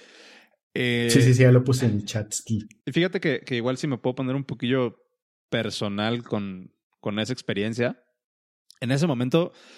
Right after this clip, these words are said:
Speaker 1: yo estaba sufriendo, y tú lo sabes, güey, en ese momento yo estaba sufriendo un chingo de cambios en mi vida personal, güey. Eh, esa semana que grabamos el episodio fue cuando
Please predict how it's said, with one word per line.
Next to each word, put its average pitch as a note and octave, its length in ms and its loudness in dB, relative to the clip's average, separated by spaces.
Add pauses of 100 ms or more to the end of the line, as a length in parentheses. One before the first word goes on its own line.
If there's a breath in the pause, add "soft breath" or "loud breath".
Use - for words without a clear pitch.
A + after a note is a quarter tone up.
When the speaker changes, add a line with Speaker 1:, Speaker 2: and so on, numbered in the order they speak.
(360 soft breath)
Speaker 1:
yo C3+ 100 -2
estaba D3 240 0
sufriendo, B2+ 360 0
y C3 40 -2
tú B2+ 120 -2
lo A#2+ 80 -2
sabes, A#2 260 -2
güey, A2+ 220 0
en A2 100 -6
ese C3 120 -2
momento B2 280 0
yo A#2+ 60 2
estaba B2 220 0
sufriendo A#2 320 -4
un A#2 80 -6
chingo C3 320 0
de G#2+ 100 0
cambios A#2 300 -4
en A2 100 -2
mi G#2 60 -2
vida G#2+ 180 0
personal, G#2 400 -10
güey. - 140 -12 (760 soft breath)
Eh, G#2+ 560 -2 (200)
esa C3+ 280 0
semana B2 400 -2
que B2+ 120 0
grabamos A2 360 -2
el A2+ 100 0
episodio A#2 520 -4 (300)
fue A#2+ 220 -4
cuando G#2 840 -4